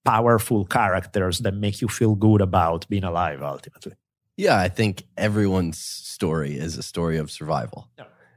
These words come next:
Speaker 2: And some of these stories that you choose are the ultimate situations of life and death for these
Speaker 1: Mm-hmm.
Speaker 2: people.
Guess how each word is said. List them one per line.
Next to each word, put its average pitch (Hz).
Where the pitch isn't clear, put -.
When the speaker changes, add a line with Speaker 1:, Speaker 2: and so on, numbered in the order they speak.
Speaker 2:
And 87
some 104
of 98
these 92
stories 87
that 78
you 82
choose 117
are 80
the 85
ultimate 90
situations 82
of 76
life 76
and 73
death 85
for -
these 104
Speaker 1:
Mm-hmm. 135
Speaker 2:
people. 95